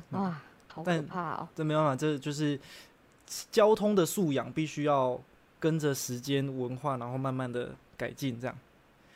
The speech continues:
Speaker 1: 因为像最近中南部也开始有在加强取缔那个汽车或机车要礼让行人这件事情。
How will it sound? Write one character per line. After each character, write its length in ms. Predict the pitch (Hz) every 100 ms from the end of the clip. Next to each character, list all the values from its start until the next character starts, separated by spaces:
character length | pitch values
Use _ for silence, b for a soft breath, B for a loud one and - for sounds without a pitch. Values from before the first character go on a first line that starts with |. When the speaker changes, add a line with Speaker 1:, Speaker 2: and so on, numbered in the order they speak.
| b
Speaker 1:
因 80 | 240
为 40 | 262
像 140 | 269
最 160 | 254 220
近 260 | 226 156 151 160 -
中 180 | 208 208
南 140 | 175
部 200 | 175 185
也 120 | 135 120 - -
开 220 | 185 185
始 160 | 160
有 120 | 127 127
在 200 | 165 156 B -
加 180 | 165 160
强 160 | 151
取 180 | - 123
缔 220 | 147 139
那 100 | 143
个 280 | 131 120 120 - _ - -
汽 240 | - 185
车 200 | 175 170
或 100 | 170
机 180 | 147 156
车 140 | 160
要 120 | 160
礼 200 | 147 120
让 200 | 127 147
行 220 | 131 123 131
人 140 | 120
这 80 | 123
件 120 | 123
事 140 | -
情。 180 | 117 -